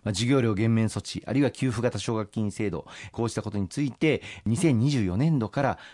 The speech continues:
多子世帯、子どもさんの多い世帯や、あるいは理工農学部系の学生さんに拡充がされるということが決定の運びとなっております。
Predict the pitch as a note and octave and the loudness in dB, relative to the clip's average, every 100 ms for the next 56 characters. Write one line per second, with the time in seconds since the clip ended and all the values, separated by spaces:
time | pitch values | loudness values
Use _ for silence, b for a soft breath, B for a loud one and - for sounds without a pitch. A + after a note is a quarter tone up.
0 | B - B2+ - E3 G2 - - - A#2 | B -4 -2 0 0 -2 -4 -8 -4 -4
1 | A2 A2 B2 E3+ E3 C3+ B2+ A#2+ C3+ G#2+ | -2 -2 0 0 0 -2 -2 0 0 -2
2 | B B A#2+ C3 A#2+ - B A#2 A2+ D3 | B B -2 2 2 -2 B -6 -2 2
3 | C#3+ C3+ C#3 C3+ - C3 B2+ C3+ D#3+ D#3 | 2 4 2 2 0 -2 0 2 2 0
4 | B B A2+ - B2 A2+ A2+ G#2+ G2+ - | B B -6 -2 -2 0 0 0 -2 -4
5 | - A#2 C3+ C3 B2 - - A#2+ A#2 G#2+ | -6 -2 0 2 2 0 -2 -2 0 -2
6 | F2+ B - B2+ B2 C#3 D3+ D#3 F#2+ - | -8 B -2 -2 -2 -2 0 0 0 -4
7 | G#2 - G2+ F#2+ F#2 - G#2+ G2 G2 F#2+ | -8 -6 -4 -4 -4 -6 -6 -4 -4 -4
8 | G2+ - F#2 F#2+ F#2+ | -6 -6 -6 -4 -6